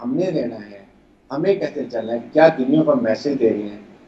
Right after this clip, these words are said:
क्या दुनिया को हम पैगाम दे रहे हैं। अपना soft image बड़ी मुश्किल से प्राइम मिनिस्टर पाकिस्तान ने बनाया था, वो इस वक्त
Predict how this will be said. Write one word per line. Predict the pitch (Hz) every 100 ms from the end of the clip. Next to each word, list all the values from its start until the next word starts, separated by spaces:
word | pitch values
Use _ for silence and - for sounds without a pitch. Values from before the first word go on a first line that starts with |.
| - - -
क्या | 143 165
दुनिया | 151 147 156
को | 151
हम | 151 -
पैगाम | 123 117 156 139
दे | 123
रहे | 117
हैं। | 120 120
अपना | - -
soft | 123 - 127 131 147
image | 131 131
बड़ी | 127 123
मुश्किल | 120 - 139
से | 139
प्राइम | 120 117
मिनिस्टर | 117 -
पाकिस्तान | 113 110 - 117
ने | 117
बनाया | 107 101 107
था, | 107 107 101 - - - - - - 127
वो | 151 170
इस | 151
वक्त | 139